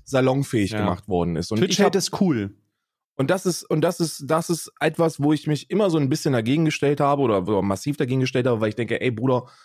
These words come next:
Speaker 1: muss ich nicht machen. So, auch wenn mir, auch wenn mir das ein oder andere im Detail jetzt vielleicht ein Fragezeichen ins Gesicht wirft, verstehe ich die grobe Richtung. Ich verstehe, wo es hingehen soll. Und deswegen ist es für mich in Ordnung. Aber in dem Fall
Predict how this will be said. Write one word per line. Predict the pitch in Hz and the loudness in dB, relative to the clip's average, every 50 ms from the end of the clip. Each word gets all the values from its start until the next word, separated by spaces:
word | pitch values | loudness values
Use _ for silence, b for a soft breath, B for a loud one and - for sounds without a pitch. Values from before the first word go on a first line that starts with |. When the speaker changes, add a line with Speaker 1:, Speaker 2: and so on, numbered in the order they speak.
| B B B B B _ | B B B B B _
Speaker 1:
muss | - 127 135 165 165 170 | -2 0 0 2 2 2
ich | 151 | 2
nicht | 156 160 135 | 2 0 0
machen. | - 135 139 135 147 139 143 - | 2 0 0 2 0 -2 -2 -4
So, | _ - 113 113 113 113 - | _ 0 2 2 2 0 0
auch | - 135 135 | 0 0 0
wenn | - 147 135 | 2 0 2
mir, | 131 127 120 - | 2 2 2 2
auch | - 131 131 135 | 0 0 0 0
wenn | 127 127 | 0 2
mir | 127 123 123 113 | 2 2 2 2
das | 107 120 - - | 0 -2 -4 -2
ein | - 127 135 139 | -2 0 0 2
oder | 135 127 - - | 2 0 2 2
andere | 131 139 143 131 135 123 | 2 2 2 2 2 2
im | - 131 127 | 2 0 2
Detail | 113 120 117 117 - 120 139 147 | 2 0 0 0 0 0 2 2
jetzt | 139 123 120 - | 2 2 0 -2
vielleicht | - 127 117 120 120 117 - - _ _ _ _ _ _ _ - | -2 0 2 2 2 0 -2 -8 _ _ _ _ _ _ _ -10
ein | 107 | -10
Fragezeichen | 92 - 123 120 135 143 147 - - 127 123 131 123 - 123 | -6 0 2 2 2 2 0 0 0 2 2 2 0 0 0
ins | 120 117 - - | 0 0 0 -2
Gesicht | 123 107 113 123 - - - | -2 0 0 0 -2 -2 -2
wirft, | 120 123 117 - | 0 0 0 0
verstehe | - 117 - - - - 127 135 135 | -2 -4 -4 -4 -4 0 0 2 2
ich | 127 - | 2 0
die | - - 117 | -4 -6 -6
grobe | 113 104 131 123 107 113 | -2 0 0 0 2 2
Richtung. | 117 147 - - - 147 147 147 151 b b b b b b _ | 0 0 0 0 0 0 0 0 -2 b b b b b b _
Ich | - 117 - | -10 -8 -2
verstehe, | - 135 - - - - 131 135 131 | -2 -2 -2 -4 -2 2 2 2 4
wo | 123 | 2
es | 120 - | 0 2
hingehen | - 135 143 139 139 135 131 131 | 2 0 2 4 2 2 2 2
soll. | 120 131 131 131 135 131 131 b b b b b _ | 2 2 2 2 0 -2 -4 b b b b b _
Und | - 117 110 | -4 0 0
deswegen | 123 120 - 127 127 120 120 - | 0 0 0 0 0 0 2 0
ist | - 120 | 0 -2
es | 120 117 - | -2 -4 -4
für | - 127 | 0 0
mich | 117 110 - | 0 0 0
in | 113 107 | 0 2
Ordnung. | 104 110 113 - - 85 71 - b b b b b b b _ | 2 2 2 0 -2 -10 -10 -10 b b b b b b b _
Aber | - 120 127 123 135 - | -2 -2 0 0 2 2
in | 135 123 113 | 2 0 2
dem | 131 139 151 160 | 2 2 2 2
Fall | - - 156 147 147 147 147 - | 2 2 2 4 4 2 2 0